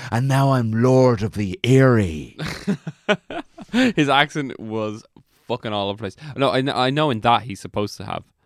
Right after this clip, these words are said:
Speaker 2: an Irish accent. Or ish.
Speaker 1: He, he do, he, I think after the third season, they're like, "Just do whatever, man. Just stop trying to do a different accent."
Speaker 2: But he can do accents. I've seen him and stuff doing American accents. He was in this really crap horror film movie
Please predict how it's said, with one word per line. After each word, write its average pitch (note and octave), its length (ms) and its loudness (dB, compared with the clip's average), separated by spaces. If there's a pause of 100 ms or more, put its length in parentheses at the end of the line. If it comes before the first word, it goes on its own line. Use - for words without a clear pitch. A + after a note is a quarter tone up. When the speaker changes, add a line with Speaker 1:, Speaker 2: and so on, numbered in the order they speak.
(260)
Speaker 2:
an G2+ 120 -6
Irish F#2+ 240 -6
accent. - 400 -16 (340)
Or - 320 -2 (160)
ish. A2+ 160 2
Speaker 1:
He, B2+ 180 2
he C3 220 -4
do, C#3 280 2
he, B2+ 300 -2
I G#2 60 -2
think D3+ 240 -6
after G#2 300 -2
the F2 100 -4
third F#2+ 240 0
season, F2+ 260 -4
they're D#2+ 100 -2
like, D2+ 220 -6
"Just G#2+ 220 -6 (100)
do G2+ 180 0
whatever, E2 520 -2
man. C#2 200 -8
Just D2+ 140 -12
stop F2 220 -4
trying E2+ 160 -6
to D#2 80 -6
do D#2 180 -2
a D#2 60 -4
different D#2 280 -8
accent." D2+ 440 -10
Speaker 2:
But D#3 100 -8
he F3 140 -2
can D#4+ 220 -4
do G#3+ 120 -2
accents. E3+ 300 -2
I've C3+ 100 -4
seen A#3+ 220 -6
him G#3+ 80 -4
and D#3 80 -6
stuff C3+ 160 -8
doing B2+ 140 -4
American A#2 360 -4
accents. G2+ 300 -10
He B2 80 -6
was C#3 100 -6
in E3 60 -4
this D3+ 200 -8
really B2 400 -4
crap A2 320 -6
horror G#2 220 -6
film G#2+ 200 -12
movie F#2+ 340 -12